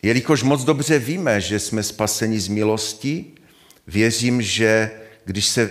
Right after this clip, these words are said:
v našem životě objeví ta situace s velkým S, tak věřím, že nějakým způsobem to poznáme. Nevím jak,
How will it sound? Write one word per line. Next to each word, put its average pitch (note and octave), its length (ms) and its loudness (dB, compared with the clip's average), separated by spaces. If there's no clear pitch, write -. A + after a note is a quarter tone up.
v F2 120 -12
našem B2+ 380 0
životě A#2 640 -2
objeví G2+ 480 -2
ta G#2+ 160 -2
situace G#2 880 -2
s E2 120 -8
velkým G2+ 540 -2
S, C#3 560 -2
tak G2 160 -2
věřím, C3 380 2
že A#2+ 180 0
nějakým A#2 380 0
způsobem G#2 580 -4
to G#2 120 -10
poznáme. E2 640 -6
Nevím A#2+ 360 2
jak, G#2+ 540 0